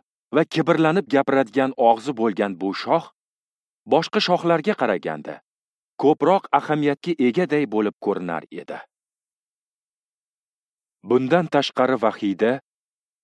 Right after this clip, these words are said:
men o'sha shoxning Xudoning aziz xalqi bilan jang qilayotganini va ularni yengayotganini ko'rgan edim. Shu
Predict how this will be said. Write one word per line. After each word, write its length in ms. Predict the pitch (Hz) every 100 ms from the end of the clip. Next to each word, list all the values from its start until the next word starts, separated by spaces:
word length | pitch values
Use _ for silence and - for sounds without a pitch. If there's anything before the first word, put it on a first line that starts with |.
| -
men 220 | 113 170 165
o'sha 300 | 143 147 127
shoxning 540 | - 147 - 139 151 127 _ _ _ _ -
Xudoning 520 | 135 151 165 160 190
aziz 340 | - 147 190 -
xalqi 360 | - 156 -
bilan 240 | 147 151 147
jang 240 | 113 151
qilayotganini 800 | 147 123 123 113 - 110 107 107 92 _ _ _ _ _ _ _ -
va 160 | 117
ularni 460 | 190 190 180 165 196
yengayotganini 880 | 185 170 131 143 135 - 135 127 120
ko'rgan 500 | - 120 98 107 95
edim. 340 | 92 90 85 73 _ _ _ _ _ _ _ _ _
Shu 180 | - 175